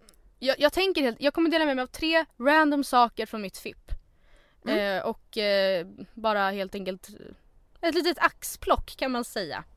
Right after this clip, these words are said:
Speaker 1: En väldigt trend, en väldigt härlig trend på mitt fipp just nu är att jag får
Speaker 2: Mm.
Speaker 1: upp väldigt många inuiter, det är alltså en arktisk folkgrupp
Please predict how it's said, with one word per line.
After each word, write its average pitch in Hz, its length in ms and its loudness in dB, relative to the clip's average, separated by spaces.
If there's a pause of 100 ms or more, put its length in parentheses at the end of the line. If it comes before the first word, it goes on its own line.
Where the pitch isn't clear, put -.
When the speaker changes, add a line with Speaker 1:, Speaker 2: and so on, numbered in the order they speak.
(340)
Speaker 1:
En 320 120 4 (140)
väldigt 254 280 2
trend, 190 440 -2
en 311 140 2
väldigt 269 180 0
härlig 349 260 2
trend 196 340 -4
på - 80 -10
mitt 190 160 -10
fipp - 220 -12
just - 220 -10
nu 285 300 -2 (340)
är 240 140 6
att 226 100 0
jag 233 80 0
får 214 80 0
Speaker 2:
Mm. 226 80 2
Speaker 1:
upp 190 80 -8
väldigt 277 340 2
många 277 360 2
inuiter, 262 840 2
det 226 100 2
är 226 40 8
alltså 220 140 4
en 214 140 -2
arktisk - 680 -4
folkgrupp 190 440 -4